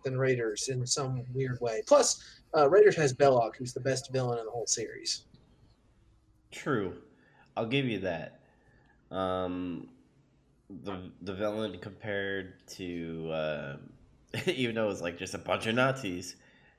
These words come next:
Speaker 2: and, uh, I guess the, I forgot the guy's name that, uh, turned on the father and, uh, Indy. What the fuck was his name again? I should be knowing that name since I like this movie more.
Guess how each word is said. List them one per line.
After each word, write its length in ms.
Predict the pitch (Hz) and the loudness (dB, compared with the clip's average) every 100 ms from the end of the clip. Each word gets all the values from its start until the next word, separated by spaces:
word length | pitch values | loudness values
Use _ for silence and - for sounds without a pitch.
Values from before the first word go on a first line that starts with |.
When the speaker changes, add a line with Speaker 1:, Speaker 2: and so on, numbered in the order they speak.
| _ | _
Speaker 2:
and, 360 | 90 90 87 87 | -4 -4 -4 -4
uh, 380 | 87 87 85 80 | -2 -2 -2 -4
I 100 | 92 | -4
guess 320 | 95 101 - | -2 -4 -6
the, 580 | - 95 90 87 82 73 - - _ _ _ | -8 -6 -4 -4 -6 -10 -16 -20 _ _ _
I 60 | 82 | -12
forgot 320 | 107 98 82 | -4 -4 -4
the 60 | |
guy's 320 | 82 78 76 73 | -4 -4 -4 -8
name 420 | 80 76 73 67 - _ _ | -6 -6 -8 -12 -18 _ _
that, 300 | 78 76 - - - _ _ | -8 -8 -12 -20 -20 _ _
uh, 440 | 78 82 82 78 78 80 | -8 -4 -2 -2 -4 -8
turned 380 | - 92 85 | -6 -4 -2
on 320 | 82 82 76 - | -4 -4 -8 -10
the 100 | 82 | -8
father 540 | 85 82 85 82 80 | -4 -2 -2 -4 -4
and, 320 | 80 78 78 | -6 -8 -10
uh, 200 | 76 76 - | -10 -10 -10
Indy. 560 | 80 82 80 78 92 - _ _ _ _ _ _ | -10 -8 -8 -10 -12 -20 _ _ _ _ _ _
What 120 | - | -16
the 60 | 131 | -14
fuck 240 | 131 131 | -10 -8
was 120 | 139 135 | -8 -8
his 160 | 139 | -8
name 220 | 131 135 | -4 -4
again? 420 | 131 131 135 131 - - _ - | -4 -4 -4 -6 -10 -18 _ -6
I 100 | 127 | -4
should 300 | - 165 135 | -4 -6 -4
be 140 | 120 | -4
knowing 480 | 104 95 110 117 104 | -4 -4 0 0 0
that 140 | 101 95 | -4 -4
name 240 | 98 92 | -4 -6
since 240 | - 85 | -10 -8
I 60 | 82 | -4
like 260 | 85 87 - | -4 -4 -6
this 180 | 78 | -12
movie 340 | 87 82 78 76 | -8 -8 -8 -8
more. 440 | 82 85 73 - | -8 -8 -8 -14